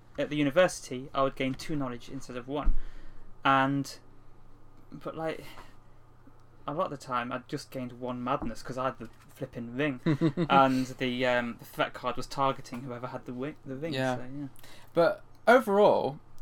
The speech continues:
Speaker 2: I felt like when we were playing this, that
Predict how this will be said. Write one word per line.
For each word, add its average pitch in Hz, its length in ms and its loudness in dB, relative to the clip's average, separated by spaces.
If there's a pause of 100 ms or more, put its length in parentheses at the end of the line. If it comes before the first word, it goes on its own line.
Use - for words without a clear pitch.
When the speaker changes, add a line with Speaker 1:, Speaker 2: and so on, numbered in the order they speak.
(140)
Speaker 2:
I 151 120 6
felt 220 320 6
like 170 360 4
when 165 140 -2
we 160 60 0
were 156 100 0
playing 165 440 2
this, - 440 -8 (960)
that - 380 2